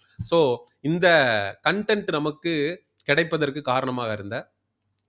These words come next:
இந்த கமருதீனும் இந்த பெண்மணி இவங்க ஆதிரையும், அ, மகாநதி அப்படிங்கிற சீரியல்ல வந்து சேர்ந்து நடிச்சிருக்காங்க அப்படிங்கிறத நமக்கு அம்பலப்படுத்தி தெரியப்படுத்தினது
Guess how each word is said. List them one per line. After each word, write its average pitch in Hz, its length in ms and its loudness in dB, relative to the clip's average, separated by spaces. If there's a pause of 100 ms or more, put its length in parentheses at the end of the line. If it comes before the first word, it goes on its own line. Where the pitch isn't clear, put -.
(180)
இந்த 135 220 -2
கமருதீனும் 143 960 0 (320)
இந்த 143 280 0 (1080)
பெண்மணி 131 680 -4 (100)
இவங்க 135 260 -6
ஆதிரையும், 127 760 -2 (420)
அ, 113 100 -6
மகாநதி 165 760 -2
அப்படிங்கிற 135 360 -4 (100)
சீரியல்ல 151 440 -2
வந்து 113 240 -8
சேர்ந்து 170 420 -6
நடிச்சிருக்காங்க 131 800 -4 (360)
அப்படிங்கிறத 139 600 -2
நமக்கு 139 360 -4
அம்பலப்படுத்தி 135 680 -4
தெரியப்படுத்தினது 131 880 -4